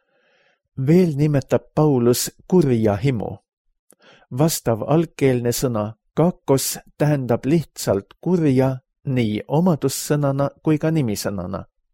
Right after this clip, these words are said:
Selle all mõtleb Paulus kõiki soove, mis on Jumala tahte vastased. Kurjale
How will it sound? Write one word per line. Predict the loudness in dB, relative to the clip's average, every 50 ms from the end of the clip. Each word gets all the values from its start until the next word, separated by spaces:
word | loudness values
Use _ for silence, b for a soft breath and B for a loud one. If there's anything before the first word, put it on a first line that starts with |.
| _ _ _ _ _ _ B B B B B B B B B B B B
Selle | -14 0 2 4 4 4 4 2
all | 0 0 0 0 0
mõtleb | 0 -2 -4 -2 _ 0 0 0 0 _
Paulus | 0 2 2 2 2 2 0 0 -2 -2
kõiki | 0 2 2 2 0 _ -8 -8
soove, | -4 -2 0 2 2 2 0 0 0 -2 -2 -6
mis | -6 -6 -6 -4 -4 -6
on | -4 -2
Jumala | -2 -2 0 0 0 0 0 0
tahte | 0 -2 -4 -4 -6 -6 -2 -2
vastased. | -2 -2 -2 -4 -6 -4 -4 -8 -10 -10 -20 _ _ _ _ _ _ _ _ _ _ b b b b b b b b b b b b b _ _
Kurjale | 0 2 2 2 2 2 2 2 2 0